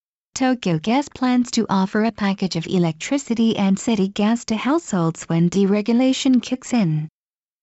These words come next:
The government initially sought to separate the transmission and distribution functions from regional power monopolies between twenty eighteen and twenty twenty.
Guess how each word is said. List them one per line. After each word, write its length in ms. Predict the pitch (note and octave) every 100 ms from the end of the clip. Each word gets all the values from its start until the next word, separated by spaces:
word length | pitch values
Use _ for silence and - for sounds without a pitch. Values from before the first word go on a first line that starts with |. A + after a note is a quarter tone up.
| _ _ _ _ _ _ _
The 160 | G3+ A3+
government 540 | A3+ B3 F#3+ D#3+ D#3+
initially 680 | - G#3 A3+ A#3+ B3 A3+ A3+
sought 320 | A#3 B3+ C#4+ B3+
to 80 |
separate 580 | A#3+ D4 C#4+ F3+ D3+ -
the 80 | G#3
transmission 840 | - - D#3+ E3 A3+ C4 - G3 -
and 220 | F3 E3
distribution 800 | E3 D#3 E3+ E3 A3+ A#3 A3 G#3+
functions 580 | - C4+ D4+ C#4 B3 -
from 240 | A3+ G3+
regional 460 | G3 A3 A3+ A#3+ A#3
power 460 | - C#4 A3 G3
monopolies 720 | G#3+ A3 B3+ C#4 A#3 G#3 F3
between 480 | - E3 - F3+ E3+
twenty 380 | - B3+ C#4 C#4
eighteen 480 | A#3 A#3+ - B3 A#3+
and 260 | F#3+ D#3+ D#3+
twenty 380 | - A#3+ B3+
twenty. 500 | - D4+ C4+ E3+ D3+